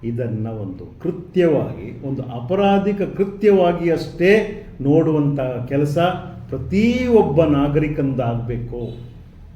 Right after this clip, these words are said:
Irrespective of religion, ಯಾವುದೇ ರಿಲಿಜನಲ್ಲಿರಲಿ, ಯಾರೂ ಪರವಹಿಸ್ಬೇಕಾಗಿಲ್ಲ. ಮತ್ತು ಸಮಾಧಾನವಾಗಿರ್ಲಿಕ್ಕೆ ನಾವು ಏನು ತಗೋಬೇಕು? ಎಸ್ ಐ ಟಿ ಕೆಲಸ ಮಾಡ್ತಾ ಇದೆ,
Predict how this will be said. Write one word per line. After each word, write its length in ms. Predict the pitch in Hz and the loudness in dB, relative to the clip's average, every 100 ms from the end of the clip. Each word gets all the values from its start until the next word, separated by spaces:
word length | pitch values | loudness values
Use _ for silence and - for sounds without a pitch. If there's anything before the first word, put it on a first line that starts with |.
| - - - - | -20 -20 -20 -12
Irrespective 840 | 117 120 160 - - 156 147 160 143 | -8 0 0 0 -4 -4 -4 0 2
of 320 | 139 143 123 | 2 0 -4
religion, 440 | 117 113 - 87 78 - - - - - | -2 -2 -6 -10 -12 -16 -18 -20 -20 -14
ಯಾವುದೇ 500 | 104 139 180 180 185 | -4 2 4 6 4
ರಿಲಿಜನಲ್ಲಿರಲಿ, 920 | 160 165 156 156 151 139 135 120 95 82 - - - - - - - | 4 2 0 0 2 2 2 -2 -8 -10 -14 -18 -20 -20 -20 -20 -20
ಯಾರೂ 360 | - 110 165 180 | -12 -6 -4 -4
ಪರವಹಿಸ್ಬೇಕಾಗಿಲ್ಲ. 1000 | 113 113 120 - - 92 - 85 82 78 - - - - - - | -6 -6 -6 -6 -8 -10 -10 -12 -12 -14 -16 -16 -16 -14 -16 -6
ಮತ್ತು 600 | 170 208 202 135 135 139 - - - - - | -2 0 2 0 0 -6 -10 -16 -18 -20 -12
ಸಮಾಧಾನವಾಗಿರ್ಲಿಕ್ಕೆ 1040 | 139 196 240 214 190 185 165 139 156 151 139 | -4 0 0 0 0 0 -2 -4 -6 -6 -6
ನಾವು 300 | 107 98 113 | -8 -6 -4
ಏನು 160 | 165 | -4
ತಗೋಬೇಕು? 680 | 143 107 85 - - - - - - - - - - | -6 -10 -12 -16 -18 -20 -20 -20 -20 -20 -20 -20 -10
ಎಸ್ 180 | 147 147 | -8 0
ಐ 180 | 208 196 | 0 0
ಟಿ 100 | 123 | -6
ಕೆಲಸ 300 | - 104 160 | -10 -10 -8
ಮಾಡ್ತಾ 380 | 170 131 - 80 | -6 -8 -10 -12
ಇದೆ, 340 | 73 - - | -14 -18 -20